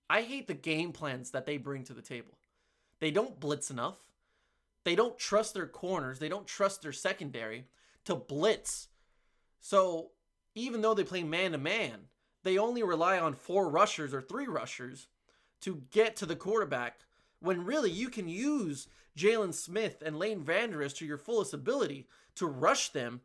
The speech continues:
to blitz the quarterback, and to only put more discomfort which really has been one of the most successful things for the Cowboys defense in past years, that they just don't do.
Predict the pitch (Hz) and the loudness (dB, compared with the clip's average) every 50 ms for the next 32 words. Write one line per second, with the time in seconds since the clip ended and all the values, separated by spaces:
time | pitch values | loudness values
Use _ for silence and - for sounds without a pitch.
0 | _ _ _ - - 165 123 - 151 214 233 - - - 165 - - 190 240 240 | _ _ _ -6 -4 -4 -2 0 2 2 2 0 -2 -8 -8 -4 0 2 2 2
1 | 190 143 131 117 107 110 - _ _ _ _ _ _ _ _ _ _ _ _ - | 2 2 0 -4 -4 -6 -10 _ _ _ _ _ _ _ _ _ _ _ _ -2
2 | 180 185 180 180 170 156 - - - - - - - 190 208 247 262 247 233 - | 0 0 0 0 -2 -4 -8 -10 -8 -8 -8 -4 2 2 4 4 4 0 -2 -2
3 | - 196 165 - - 180 170 170 180 190 226 240 233 208 180 160 147 143 147 139 | -2 -4 -6 -6 -10 -12 -10 -6 -4 -2 0 2 4 4 4 4 4 2 2 -2
4 | 151 160 - - - - 269 311 294 - - 151 123 123 131 - _ _ _ _ | -4 -8 -8 -6 -2 2 2 2 2 0 -6 -6 -6 -6 -8 -12 _ _ _ _
5 | _ - 160 208 214 - - 156 143 147 160 202 294 320 240 151 143 143 - - | _ -4 -2 -2 -2 -2 -6 -12 -10 -8 -4 0 0 0 0 0 -4 -8 -12 -16
6 | - - _ - 190 170 151 175 185 180 175 196 240 247 220 180 170 170 180 196 | -20 -18 _ -6 -6 -4 -2 -2 -2 -2 -2 -2 -2 -2 -2 -4 -6 -4 -2 -2
7 | 208 190 160 - - - - - - - - - 254 269 269 - 196 160 - 196 | -2 -2 -2 -6 -12 -14 -14 -14 -12 -8 -4 -2 -2 -2 -2 -2 -8 -6 -6 -6
8 | 202 202 185 - 170 147 143 127 - - - - 180 165 143 135 131 135 196 226 | -6 -6 -6 -8 -10 -10 -10 -10 -12 -6 -2 0 0 0 0 -4 -6 -6 -8 -10
9 | 233 - 151 143 143 135 - - 160 147 - 175 165 160 143 - - - 208 247 | -8 -6 -6 -8 -8 -8 -12 -12 -14 -10 -6 -2 -2 -2 -2 -4 -8 -10 -8 -8
10 | 202 143 117 120 - - _ _ _ _ _ _ _ _ _ _ - - 240 240 | -8 -8 -10 -12 -18 -20 _ _ _ _ _ _ _ _ _ _ -4 -4 -4 -4
11 | 277 240 202 - - 233 262 277 226 151 135 180 220 294 302 185 - | -4 -6 -6 -2 4 4 4 4 4 -2 -2 -2 0 0 -2 -4 -6